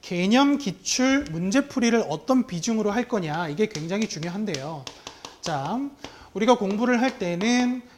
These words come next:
개념, 기출, 그리고 문제풀이가 있습니다. 어, 개념적인 측면에서 먼저 얘기를 해본다면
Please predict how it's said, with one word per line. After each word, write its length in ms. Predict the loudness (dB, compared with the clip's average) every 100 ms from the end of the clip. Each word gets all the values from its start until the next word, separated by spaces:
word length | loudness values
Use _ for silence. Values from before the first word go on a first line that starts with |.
| -12
개념, 720 | -6 -4 -2 -2 0 -2 -4
기출, 840 | -6 -6 -4 -2 0 2 2 0 -4 -14 -20 _ _
그리고 720 | -8 -6 -2 4 6 6 0 -12 -16 -20 -20 -20 _ _ -20 -20 -20 -20 _ _ _
문제풀이가 800 | -6 -2 2 6 4 4 0 2
있습니다. 520 | 2 -2 -2 -6 -8 -10 -18 -16 -10 -2
어, 320 | 0 2 0
개념적인 1000 | -2 2 6 8 8 6 4 4 2 2
측면에서 460 | 0 0 2 0 0
먼저 260 | 0 0
얘기를 280 | 0 0 0
해본다면 720 | 0 0 0 0 0 0 0